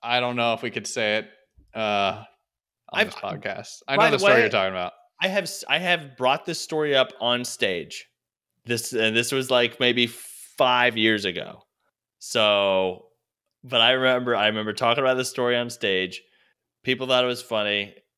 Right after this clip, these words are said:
Speaker 2: had dialogue and stuff adding to it, you know, adding to the story, some,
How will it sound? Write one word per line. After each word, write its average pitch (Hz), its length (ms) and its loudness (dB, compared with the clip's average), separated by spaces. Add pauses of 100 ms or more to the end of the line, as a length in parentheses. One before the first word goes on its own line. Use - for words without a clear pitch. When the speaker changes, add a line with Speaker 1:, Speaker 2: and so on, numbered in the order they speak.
(100)
Speaker 2:
had 120 540 -2 (580)
dialogue 113 720 4
and 107 200 -2
stuff 110 400 -2 (100)
adding 110 420 2
to 104 280 0
it, 101 240 0
you 104 120 -2
know, 92 160 0
adding 104 360 2
to 107 100 -6
the 98 100 -6
story, 90 460 -4
some, 92 420 -14